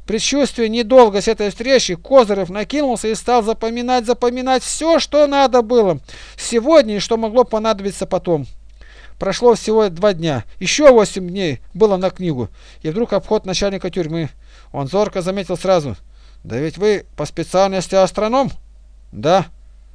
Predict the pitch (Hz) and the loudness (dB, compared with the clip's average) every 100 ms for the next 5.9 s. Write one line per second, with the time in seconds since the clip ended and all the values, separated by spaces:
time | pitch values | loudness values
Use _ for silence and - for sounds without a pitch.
0 | - 98 131 147 185 202 240 247 226 208 | -12 -4 -4 2 4 6 6 6 4 0
1 | 208 202 202 135 110 - - - - - | -4 -2 -2 -2 -6 -10 -20 -20 -20 -20
2 | - 131 160 175 - 220 - 175 - 160 | -10 -6 -4 -6 -4 -4 -4 -4 -6 -8
3 | - 156 156 208 233 - - 170 190 185 | -6 -6 -4 2 2 2 -6 -6 0 2
4 | 143 131 - 147 165 165 196 156 - 165 | 2 0 -4 -4 -4 -2 -4 -4 -6 -6
5 | 196 156 160 165 156 196 190 143 | -6 -2 -2 -2 -2 0 0 -4